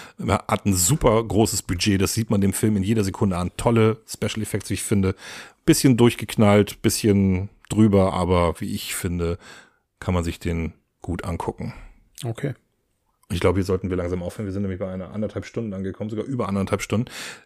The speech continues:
Speaker 1: Das Thema ist, äh, alter Schwede, da könnte man vier Stunden drüber reden.
Speaker 2: Genau. Also
Speaker 1: Ohne
Speaker 2: ich,
Speaker 1: Probleme.
Speaker 2: ich, mir fallen jetzt auch noch gerade <laughs> wieder pauschal so
Speaker 1: Ja,
Speaker 2: ein paar
Speaker 1: so
Speaker 2: Filme an,
Speaker 1: super viele
Speaker 2: die, die, die man hätte
Speaker 1: Klassiker
Speaker 2: noch mal
Speaker 1: noch.
Speaker 2: anreißen können.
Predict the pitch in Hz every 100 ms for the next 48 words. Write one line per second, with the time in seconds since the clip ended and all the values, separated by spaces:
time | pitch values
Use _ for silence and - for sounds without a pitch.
0 | _ - 135 - 202 185 120 135 139 -
1 | - 135 123 117 123 - _ _ _ _
2 | - 160 160 202 127 90 101 123 170 160
3 | 127 117 - - - 185 - 90 82 85
4 | 82 87 90 104 _ - 247 - - 160
5 | 143 113 - 127 196 - 156 147 104 98
6 | - - 170 175 135 160 165 - 165 160
7 | 147 - 147 117 135 135 151 120 - -
8 | - 135 - 131 175 151 160 - 147 147
9 | - 170 156 147 - 117 113 - 113 98
10 | - 90 156 170 139 151 151 160 147 147
11 | 170 151 147 - 135 - 147 160